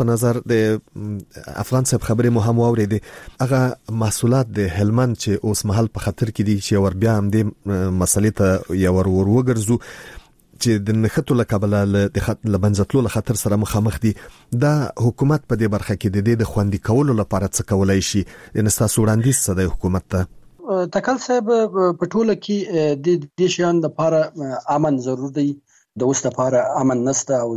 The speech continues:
Speaker 2: زموږ د ټولو کروندګرو، طبعاً تاسو ته معلومه ده چې هلمند یو زراعتي ولایت،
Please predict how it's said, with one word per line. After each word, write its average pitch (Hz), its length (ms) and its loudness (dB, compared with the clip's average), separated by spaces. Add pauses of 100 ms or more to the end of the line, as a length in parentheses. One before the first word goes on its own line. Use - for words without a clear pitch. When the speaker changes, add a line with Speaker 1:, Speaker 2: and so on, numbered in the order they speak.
(100)
Speaker 2:
زموږ 120 500 -2
د 117 180 0 (120)
ټولو 131 240 0
کروندګرو، 117 500 2 (520)
طبعاً 127 300 0
تاسو 123 180 0
ته 120 100 -8
معلومه 127 260 0
ده 117 60 -4
چې 117 180 -10
هلمند 120 260 0
یو 117 100 0 (840)
زراعتي 113 300 0
ولایت، 120 360 0